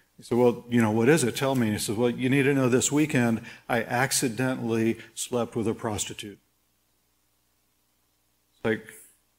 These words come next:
you gotta unpack accidentally for me. I mean, did you trip and she was there? I mean, you gotta, that's our culture.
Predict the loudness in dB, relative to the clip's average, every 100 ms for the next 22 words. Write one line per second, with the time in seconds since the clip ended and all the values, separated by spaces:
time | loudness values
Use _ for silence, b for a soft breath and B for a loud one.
0 | _ _ -2 0 0 -2 0 0 0 0
1 | -2 -4 -4 -4 -2 -4 -4 -6 -8 -12
2 | -18 _ _ _ _ _ _ _ _ -8
3 | -6 0 0 2 0 2 4 4 4 0
4 | 0 2 2 0 0 2 4 4 4 0
5 | 0 0 0 2 4 4 2 -4 -16 -20
6 | -20 _ _ _ _ _ _ _ _ _
7 | _ _ _ _ _ _ 6 6 4 2
8 | 0 -2 0 0 2 -4